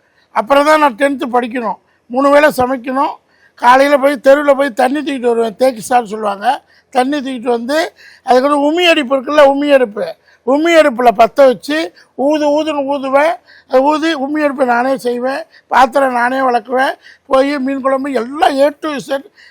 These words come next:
செஞ்சு வச்சுட்டு தான் நான் டென்த்து ஸ்கூலுக்கு போகணும். மத்தியானம் வரும்போது சுட வச்சு கொடுக்கணும். சாயந்தரம் வந்தோடனே சமைக்கணும்.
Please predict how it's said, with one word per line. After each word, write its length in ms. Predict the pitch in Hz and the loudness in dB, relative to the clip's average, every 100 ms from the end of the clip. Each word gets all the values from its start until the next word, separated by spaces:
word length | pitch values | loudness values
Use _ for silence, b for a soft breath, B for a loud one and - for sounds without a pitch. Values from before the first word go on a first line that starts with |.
| _ 262 | _ -6
செஞ்சு 380 | 277 302 320 302 | -6 -4 -4 -2
வச்சுட்டு 560 | 247 185 - 320 269 220 | -2 -4 -6 -4 -4 4
தான் 400 | 269 302 320 - b b b | 6 8 6 0 b b b
நான் 300 | - 247 247 | -2 0 0
டென்த்து 360 | 226 277 277 311 | 0 -4 -2 -8
ஸ்கூலுக்கு 540 | - - 285 277 247 | -8 -4 -2 -2 -4
போகணும். 460 | 208 226 208 175 - _ _ - | -4 -4 -4 -8 -14 _ _ -4
மத்தியானம் 440 | 220 233 302 294 | -2 2 4 4
வரும்போது 340 | 277 262 277 294 | 2 2 0 0
சுட 240 | 254 285 | 0 2
வச்சு 220 | 277 240 | 2 -2
கொடுக்கணும். 440 | 226 214 214 196 - _ _ - | -10 -8 -8 -10 -12 _ _ -2
சாயந்தரம் 520 | 247 285 294 294 269 | 2 2 2 2 2
வந்தோடனே 340 | 254 269 277 302 | 2 0 0 0
சமைக்கணும். 540 | 262 254 240 254 214 | 0 -2 -4 -8 -8